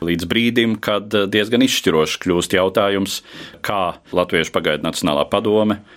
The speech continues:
un pārējie politiskie spēki un politiskie darbinieki vienosies šai valstiskuma iedibināšanas lietai. Bet tas jau ir temats citiem raidījumiem un citiem stāstiem.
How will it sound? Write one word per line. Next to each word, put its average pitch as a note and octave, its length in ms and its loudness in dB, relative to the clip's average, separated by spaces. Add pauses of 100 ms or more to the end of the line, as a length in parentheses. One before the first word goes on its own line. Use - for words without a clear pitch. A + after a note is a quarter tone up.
(160)
un A#2 240 4
pārējie F2+ 640 0
politiskie D#2+ 640 -2
spēki G#2+ 500 -2
un D2+ 100 -4
politiskie D#2+ 540 -2
darbinieki G2+ 680 0 (380)
vienosies F2 920 0
šai D#2+ 440 0 (140)
valstiskuma F#2+ 640 0
iedibināšanas D#2+ 880 -2
lietai. C2+ 460 -2 (140)
Bet - 300 -4
tas B2+ 220 -2
jau A2 200 2
ir A2+ 260 -2 (140)
temats G#2 440 -4
citiem F2 380 2
raidījumiem F2 640 2
un D#2+ 80 0
citiem D#2+ 340 -2
stāstiem. C#2 540 -2